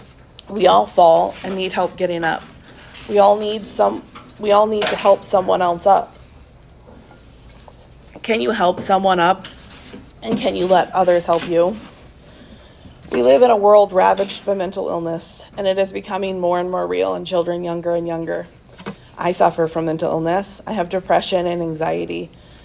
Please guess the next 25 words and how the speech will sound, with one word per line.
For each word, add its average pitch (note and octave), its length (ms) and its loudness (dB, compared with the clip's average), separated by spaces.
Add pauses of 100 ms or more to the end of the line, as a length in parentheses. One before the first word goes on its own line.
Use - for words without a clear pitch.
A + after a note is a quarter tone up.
(220)
My A3 160 0
brain G3+ 260 2
responds G3+ 540 0
differently F#3 480 0
to F3+ 120 -2
things F3+ 420 -4
than F3 180 -2
others. E3 580 -4 (640)
The G3+ 140 4
number G#3+ 260 4
one G#3+ 240 2
thing G#3 220 0
depression G3 500 -2
does F#3 300 2
is F3 100 -6
isolate F3+ 480 -4
you. E3+ 240 -6 (380)
<clears throat> - 360 -8 (360)
It G3+ 180 -2 (200)
lies G3 420 4
to G#3 120 -10
you F#3+ 120 0
and F#3 140 -4
tells F#3 280 -2
you F3+ 280 -2